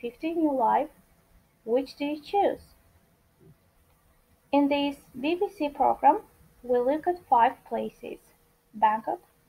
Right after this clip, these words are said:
Cape Town, the Grand Canyon, the Masai Mara, and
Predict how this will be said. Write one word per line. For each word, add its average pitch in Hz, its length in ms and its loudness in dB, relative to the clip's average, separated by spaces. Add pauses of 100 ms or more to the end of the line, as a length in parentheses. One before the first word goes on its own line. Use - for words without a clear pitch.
(520)
Cape 277 320 2
Town, 226 340 -2 (400)
the 233 80 -6
Grand 254 520 4
Canyon, 240 420 -4 (180)
the 240 160 -4
Masai 311 400 6
Mara, 254 460 0 (500)
and 262 220 -4